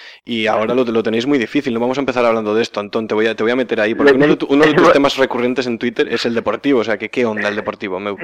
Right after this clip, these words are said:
Speaker 2: Pues yo no creo que se salve este año. <laughs>
Speaker 1: No parece, ¿no?
Speaker 2: <laughs> Lo veo chungo.
Speaker 1: <laughs> ¿En qué se ves? Te tienes que hacer del Pontevedra, meu. El Pontevedra se salvó ahí en la última jornada, épico, jugando
Speaker 2: Ay,
Speaker 1: contra
Speaker 2: se quedó
Speaker 1: el
Speaker 2: en se-,
Speaker 1: Atleti.
Speaker 2: se quedó en segunda B, ¿no?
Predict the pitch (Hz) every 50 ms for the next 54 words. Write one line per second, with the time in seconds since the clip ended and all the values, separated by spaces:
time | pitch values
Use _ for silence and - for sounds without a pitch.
0 | 185 202 196 190 185 - - 147 _ _ _ _ - - 131 131 120 117 135 139
1 | - - 151 151 151 156 170 160 151 143 139 120 - 135 143 131 120 120 - -
2 | - - - - - 160 - - - - - - - - 285 - - - 277 -
3 | - - 269 - - - - - - _ - 269 - _ _ - - - _ _
4 | - - - 247 220 165 - 156 143 131 135 131 - 131 117 120 147 - 170 208
5 | 226 233 226 214 - - - 165 170 165 - 151 - 151 165 185 170 156 156 -
6 | 139 143 151 135 110 110 104 101 _ - 202 - _ _ - - - _ _ -
7 | - - _ _ _ - - _ - - - - _ - - - - 294 277 240
8 | - 147 143 143 175 175 180 160 147 202 202 - 143 151 170 196 190 202 190 202
9 | 175 185 185 180 185 185 175 151 147 127 143 170 160 135 117 113 117 113 117 113
10 | 113 117 117 117 117 113 110 147 143 165 160 151 131 120 113 117 117 120 123 120
11 | 123 127 127 117 131 123 123 - - 117 117 113 113 113 107 107 104 107 113 113
12 | 110 - 113 113 - - 104 - 113 113 117 123 139 139 120 147 127 117 113 110
13 | - 117 120 117 - 113 110 - 135 117 120 120 120 123 131 135 - 156 139 143
14 | 143 135 127 120 120 120 113 123 156 226 285